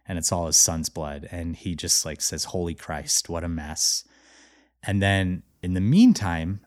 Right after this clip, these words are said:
a neighbor had actually found a couple of Mounties, which are, like, Canadian cops, the Royal Canadian Mounted Police.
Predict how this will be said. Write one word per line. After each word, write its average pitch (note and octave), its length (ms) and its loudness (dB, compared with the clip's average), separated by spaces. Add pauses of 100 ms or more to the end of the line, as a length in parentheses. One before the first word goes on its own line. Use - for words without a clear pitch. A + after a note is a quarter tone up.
a G2 80 -2
neighbor G2+ 540 2
had F2+ 240 -2
actually F#2+ 320 -2
found G2 420 2
a G2 40 0
couple F2+ 360 -4
of D#2 80 -6
Mounties, F#2 720 0
which - 160 -10
are, E2+ 100 -4
like, D2+ 280 -8
Canadian E2+ 460 -2
cops, - 460 -6
the E2+ 140 -6
Royal E2 280 -2
Canadian E2 460 -6
Mounted D#2 380 -10
Police. E2 560 -6